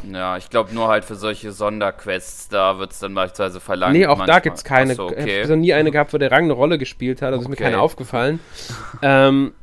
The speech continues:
Speaker 2: ich denk mal, das ist nur so für persönliche Highscore oder so.
Speaker 1: Ja.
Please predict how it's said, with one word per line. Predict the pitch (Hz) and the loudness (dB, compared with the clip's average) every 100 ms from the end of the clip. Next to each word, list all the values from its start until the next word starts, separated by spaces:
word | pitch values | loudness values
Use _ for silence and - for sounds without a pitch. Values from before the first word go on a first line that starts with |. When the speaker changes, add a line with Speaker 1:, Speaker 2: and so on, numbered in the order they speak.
| - | -12
Speaker 2:
ich | 131 | 2
denk | 143 | 4
mal, | 143 | 6
das | 143 | 2
ist | 151 | 4
nur | 147 | 2
so | 135 | 2
für | 131 | -8
persönliche | - 139 127 131 127 123 | -8 -4 -2 -4 -6 -2
Highscore | 127 143 - 113 | -2 -2 -4 -2
oder | 113 120 | 0 -2
so. | 131 151 | -2 -4
Speaker 1:
Ja. | 98 98 95 95 | -2 -4 -4 -4